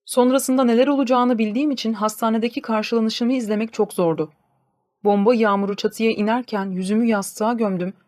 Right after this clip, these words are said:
ve ancak bütün kurbanların ölümünden sonra çekilen en sondaki kısa görüntüme bakabildim. En azından Finnick görüntüler sona erince alkışlamak ya da mutlu davranmak gibi bir şey yapmamıştı. Yalnızca, "İnsanlar neler olduğunu bilmeliydi."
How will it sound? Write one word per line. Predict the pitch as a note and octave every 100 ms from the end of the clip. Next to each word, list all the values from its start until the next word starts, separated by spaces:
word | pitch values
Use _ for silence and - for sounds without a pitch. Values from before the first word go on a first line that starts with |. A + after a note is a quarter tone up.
| _
ve | A3 -
ancak | C4+ C4+ C#4
bütün | G#3+ - C#4
kurbanların | C4+ A#3+ A3+ A3+ A3+
ölümünden | A3 G#3 G#3 G#3 A#3+
sonra | B3+ B3 A3 A#3+
çekilen | A3+ G#3+ F#3+ F3+ -
en | B3+
sondaki | C#4 C4 A3+ A3 B3
kısa | A3 G#3+
görüntüme | F#3+ F3+ F3 F#3+ E3+
bakabildim. | E3 F3 D#3+ D3 D3 D3 _ _ _ _ _ _ _ _ _ _ _ _
En | A3+
azından | C4+ B3 B3+ B3+
Finnick | B3 C#4 B3 -
görüntüler | G#3+ A3+ A#3+ B3
sona | B3 B3 A#3
erince | A3+ C4+ G#3 G3+
alkışlamak | G3 G3+ A3 - A3 G#3 G#3+
ya | A3
da |
mutlu | A3 A3+ C4
davranmak | B3 A3 A3 B3+ C4+
gibi | B3 A#3
bir | A3+
şey | - A#3+
yapmamıştı. | G#3+ G3+ E3+ D#3+ - - D3+ _ _ -
Yalnızca, | A3+ C#4 B3 G#3+ A3+ A#3+ _ _ _ _ _ _ _ _ -
"İnsanlar | G3+ G3 A3 A3 A3+
neler | G#3 G#3+ A#3+
olduğunu | A#3 A3 A3+ G#3
bilmeliydi." | G3 F#3+ F#3 F3 E3